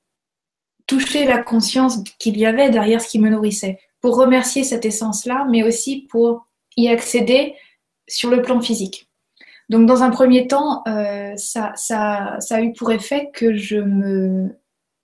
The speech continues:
je mangeais rarement tout ce qu'il y avait dans mon... tout ce que j'avais préparé, parce que le simple fait d'avoir conscience que c'était la lumière qui allait me nourrir, j'étais déjà, en fait, à, peut-être à, nourrie à un tiers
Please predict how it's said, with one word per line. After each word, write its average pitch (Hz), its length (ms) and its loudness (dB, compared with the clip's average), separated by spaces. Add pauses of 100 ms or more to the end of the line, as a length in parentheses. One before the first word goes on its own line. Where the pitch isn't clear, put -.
(120)
je 226 140 0
mangeais 226 300 4
rarement 247 340 2
tout 262 160 -8
ce - 80 -8
qu'il 233 140 0
y - 20 2
avait 220 140 0
dans 214 140 -2
mon... 196 540 -2 (600)
tout 240 80 -4
ce 226 100 -6
que 233 120 -4
j'avais 214 220 -2
préparé, 226 540 -6 (720)
parce 208 220 -4
que 240 80 -2
le 220 100 2
simple 247 300 0
fait 254 100 0
d'avoir 233 280 2
conscience 254 500 -2
que 220 140 -6
c'était 220 240 -2
la 208 80 0
lumière 214 320 0
qui - 160 -4
allait 208 160 0
me 202 60 0
nourrir, 220 380 -2 (540)
j'étais 220 360 -2
déjà, 226 320 2
en 226 100 0
fait, 208 320 -4
à, 185 140 -4
peut-être 196 340 -6
à, 196 240 -4
nourrie 220 340 4
à 196 180 -2
un 220 100 4
tiers 226 440 -2